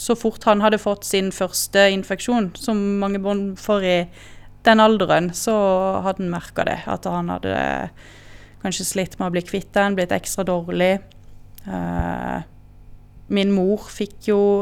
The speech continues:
en gutt på, eh, åttitallet, vel, som jo, eh, var veldig syk. Og da oppdaget de jo ikke at det var, eh, alvorlig immunsvikt før, eh, han var så syk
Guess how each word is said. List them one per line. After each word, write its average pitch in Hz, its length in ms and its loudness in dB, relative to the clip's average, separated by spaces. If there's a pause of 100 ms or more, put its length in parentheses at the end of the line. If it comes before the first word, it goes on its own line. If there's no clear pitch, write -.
en 196 120 0
gutt - 440 -2 (320)
på, 196 140 0 (1700)
eh, - 840 -8
åttitallet, 208 480 -4
vel, 247 200 0 (1120)
som 247 160 4
jo, 185 320 6
eh, 156 480 2
var 208 200 6
veldig 175 220 2
syk. - 380 -6 (400)
Og 202 80 -2
da 202 100 2
oppdaget 190 400 2
de 214 100 6
jo 196 80 4
ikke 185 240 0
at 190 200 -4
det 175 160 2 (100)
var, 165 400 2 (400)
eh, 190 460 -12 (680)
alvorlig 185 500 4
immunsvikt 180 560 -4
før, 175 480 0 (280)
eh, 208 360 -10
han 175 440 -4
var 170 180 0
så 175 260 -4
syk 196 320 0